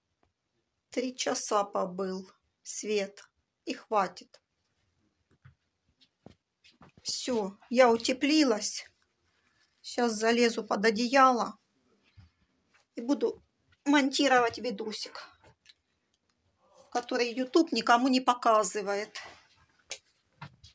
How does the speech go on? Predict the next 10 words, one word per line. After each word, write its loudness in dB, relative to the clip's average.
Вот. -6
Всё, 0
Наташа, -6
под 4
одеяло. 0
А -10
то -2
щас -2
ноги 0
застынут. 0